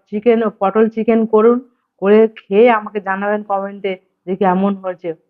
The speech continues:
আর এই ভিডিওটা আপনাদের ভালো লেগে থাকলে বন্ধুরা, পুরনো নতুন সব ভিউয়ারদের বলছি, ভালো লাগলে অবশ্যই একটা লাইক করে দিন। ও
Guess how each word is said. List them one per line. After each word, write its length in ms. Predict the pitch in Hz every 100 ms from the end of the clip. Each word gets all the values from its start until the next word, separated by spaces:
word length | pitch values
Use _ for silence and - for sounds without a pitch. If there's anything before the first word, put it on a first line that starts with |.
| _ _ _ _ _ _ _ -
আর 140 | 180
এই 180 | 185 202 208 185
ভিডিওটা 380 | 190 208 208 220
আপনাদের 380 | 202 196 196 196
ভালো 180 | 180 202
লেগে 220 | 220 226
থাকলে 260 | 226 226 220
বন্ধুরা, 380 | 220 220 226 233 233 _ _ -
পুরনো 340 | 196 220 220 220
নতুন 340 | 208 202 214 214
সব 240 | - 214 208
ভিউয়ারদের 460 | 202 208 208 202 196
বলছি, 360 | 190 202 214 214 214 _ -
ভালো 180 | 175 202
লাগলে 140 | 214
অবশ্যই 340 | 185 220 233 240
একটা 180 | 214
লাইক 240 | 202 190 190
করে 220 | - 208
দিন। 200 | 208 226 233 _ _
ও 60 | -